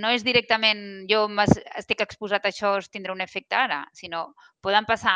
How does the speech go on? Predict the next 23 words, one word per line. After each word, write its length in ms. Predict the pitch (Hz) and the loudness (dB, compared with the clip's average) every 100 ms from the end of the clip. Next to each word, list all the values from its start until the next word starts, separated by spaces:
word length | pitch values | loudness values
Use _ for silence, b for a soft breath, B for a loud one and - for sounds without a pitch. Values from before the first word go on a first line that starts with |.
| 208 | 2
anys. 320 | 190 151 - _ | -2 -8 -20 _
Igual 340 | - 160 165 190 | -16 -4 0 0
es 120 | 202 | 0
manifesta 520 | 202 202 220 208 247 | -4 -4 -6 -2 0
a 60 | 240 | 2
l'edat 340 | 196 190 185 - | 2 0 -2 -8
anciana. 580 | 180 160 254 254 - - b b b b b _ _ _ _ - - | -8 -4 -4 -4 -10 -16 b b b b b _ _ _ _ -20 -6
I 80 | 220 | -4
és 40 | 214 | 0
molt 200 | 262 254 | 0 0
difícil 400 | - 240 220 202 | -2 0 2 2
de 80 | 180 | 2
mesurar, 560 | 180 170 165 208 170 156 | 0 -2 2 4 2 -2
perquè 240 | 165 170 | -8 -8
com 200 | - 196 | -8 -6
ho 80 | 208 | -6
podem 260 | 202 202 202 | -4 -2 -2
mesurar 380 | 196 190 208 247 | -2 0 2 4
si 100 | 269 190 | 2 0
encara 240 | 180 190 | 0 0
no 140 | 190 | -2
ho 60 | 185 | -6
podem 360 | 185 180 190 185 | -8 -4 -4 -4